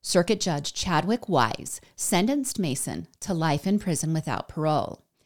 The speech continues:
Even though Alabama does have the death penalty, it was determined through several hearings that life in prison without parole would be the harshest sentence that could be given to Mason. Now, upon handing down the sentence,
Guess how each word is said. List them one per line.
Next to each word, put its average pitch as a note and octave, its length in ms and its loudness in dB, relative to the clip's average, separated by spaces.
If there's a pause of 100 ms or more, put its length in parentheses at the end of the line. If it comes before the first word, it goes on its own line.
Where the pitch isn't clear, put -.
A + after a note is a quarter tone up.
(400)
Even E4 260 8
though E4 140 6
Alabama F#3 500 4
does D3+ 340 2
have F3+ 240 2
the G3 100 0
death D#3 340 -2
penalty, G2 520 -6 (460)
it B3 220 6
was D#4+ 180 2
determined D#3 600 -2
through F#3+ 420 0 (100)
several F#3 640 2
hearings B2 540 -4 (380)
that G#3 120 6
life A3 300 6
in C4+ 120 4
prison A#3+ 400 2
without D#3+ 380 2
parole F#3 480 2
would F#3+ 260 0
be G3+ 160 0
the F#3 180 -2
harshest - 800 -2
sentence - 540 -2
that - 180 -6
could D3+ 200 -4
be D3+ 80 2
given C#3+ 260 0
to D#3 140 -2
Mason. C3+ 500 -2 (920)
Now, G#3+ 160 6
upon G#3 360 2
handing D3+ 420 0
down D3+ 320 2
the C#3+ 80 2
sentence, G#2+ 560 -4